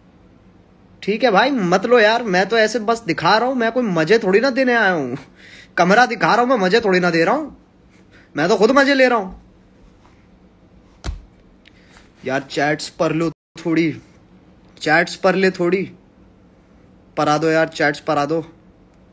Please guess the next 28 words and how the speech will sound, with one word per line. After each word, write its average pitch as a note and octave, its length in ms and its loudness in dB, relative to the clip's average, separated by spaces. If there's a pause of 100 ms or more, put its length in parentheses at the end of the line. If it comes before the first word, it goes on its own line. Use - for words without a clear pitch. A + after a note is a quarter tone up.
(1800)
मतलब, D3+ 340 -4
room D#3+ 240 -4
में D#3+ 160 -4
ही E3+ 100 -2
star E3 460 -4
gazing। D#3+ 400 -4
यस, - 600 -2
यस E3+ 340 -4
brother, E3 360 -6 (600)
जो C#3+ 120 -14
समझ F3 280 -4
गया F#3+ 140 -6
वो F3+ 100 -4
समझ E3+ 300 -6
गया, F3 380 -6 (160)
बाकी D#3 260 -4
जिसको D#3+ 280 -10
मजा E3 260 -2
नहीं F3+ 140 -4
आया F#3 260 0
वो F3 580 -6
अलग D#3 200 0
ही F3 60 -2
चल E3 220 -4
रहा C#3+ 160 -2
है। - 160 -10 (4000)
अच्छा - 420 -8
है। - 460 -12